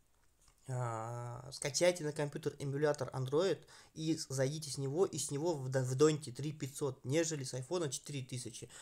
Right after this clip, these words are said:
Ну, если, конечно, вы с айфоном, там, двенадцатым, или какие там, я не знаю, сейчас айфоны есть, то вы счита-, и вы, а, настоящий такой герой, у вас при бабле четыре тысячи вам, конечно, ни-, ничего не значит. Ну, а если все-таки у вас нету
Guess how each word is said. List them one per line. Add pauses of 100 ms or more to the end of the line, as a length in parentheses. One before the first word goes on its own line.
(480)
Ну,
если,
конечно,
вы (460)
с
айфоном,
там,
двенадцатым,
или
какие
там,
я
не
знаю,
сейчас
айфоны
есть,
то (200)
вы
счита-,
и
вы, (140)
а,
настоящий
такой
герой,
у
вас (460)
при
бабле
четыре
тысячи
вам,
конечно,
ни-,
ничего
не
значит. (800)
Ну,
а
если
все-таки
у
вас
нету